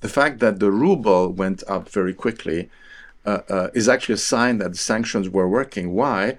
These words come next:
Uh, uh, because, because of the sanctions, Russians could not buy anything abroad.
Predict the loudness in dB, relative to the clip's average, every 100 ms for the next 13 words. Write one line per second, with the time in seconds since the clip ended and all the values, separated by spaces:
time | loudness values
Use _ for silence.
0 | -10 -20 -20 -4 0 0 0 0 0 0
1 | -6 -2 2 2 2 -4 -6 -2 0 0
2 | 0 0 -2 -2 -4 -2 -4 -6 -2 0
3 | 0 -2 -2 -4 -4 0 2 2 -2 -4
4 | -2 0 2 0 0 -2 -2 -2 -2 0
5 | 0 0 -2